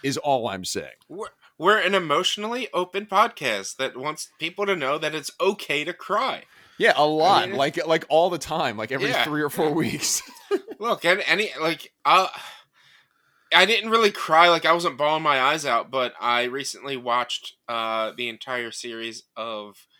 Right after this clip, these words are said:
Speaker 2: Modern Family, and I watched, it wasn't the last episode that got me, but it started to get me. But the,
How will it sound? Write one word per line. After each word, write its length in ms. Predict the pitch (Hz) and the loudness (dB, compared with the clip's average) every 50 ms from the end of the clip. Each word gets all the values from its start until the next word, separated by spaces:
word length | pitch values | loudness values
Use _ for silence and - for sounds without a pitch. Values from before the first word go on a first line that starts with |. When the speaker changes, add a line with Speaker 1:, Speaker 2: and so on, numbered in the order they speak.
| _ _ _ _ _ _ _ | _ _ _ _ _ _ _
Speaker 2:
Modern 360 | 139 135 131 127 120 120 117 | 0 2 2 2 2 -2 -8
Family, 540 | - - 151 160 170 156 110 92 85 90 _ _ _ _ | -4 -2 -2 -2 -2 -4 -6 -10 -12 -16 _ _ _ _
and 480 | 110 110 107 104 107 107 107 104 107 107 | -6 -6 -4 -4 -6 -6 -8 -10 -10 -10
I 200 | - - 113 113 | -8 -6 -6 -6
watched, 540 | 110 110 113 113 113 - - - - - - _ _ _ _ _ _ _ _ | -4 -2 0 -2 -2 -2 -6 -10 -10 -10 -18 _ _ _ _ _ _ _ _
it 160 | - 160 147 156 | -6 -6 -2 2
wasn't 300 | 165 180 208 240 233 - | 2 2 2 2 -4 -2
the 120 | - 202 | -2 0
last 380 | 170 170 175 190 196 190 - - | 2 4 4 4 4 2 -2 -4
episode 460 | 143 131 - 127 - - 123 110 - | -6 -6 -6 -10 -8 -8 -8 -8 -8
that 140 | 117 104 - | -10 -8 -6
got 180 | 107 98 - | -8 -8 -8
me, 140 | 104 110 107 _ - | -8 -14 -14 _ -10
but 100 | 117 113 | -10 -10
it 100 | 110 - | -8 -8
started 360 | - - - 185 202 190 143 | -4 2 4 4 4 2 -2
to 60 | 120 | -8
get 180 | 110 113 98 - | -8 -8 -10 -10
me. 220 | 107 104 98 98 _ _ _ _ _ _ _ _ _ _ _ - | -10 -14 -16 -16 _ _ _ _ _ _ _ _ _ _ _ -20
But 400 | 135 135 139 156 156 143 - 131 | -16 -2 4 4 4 4 4 0
the, 320 | 151 151 147 143 139 - | 0 0 2 2 0 -2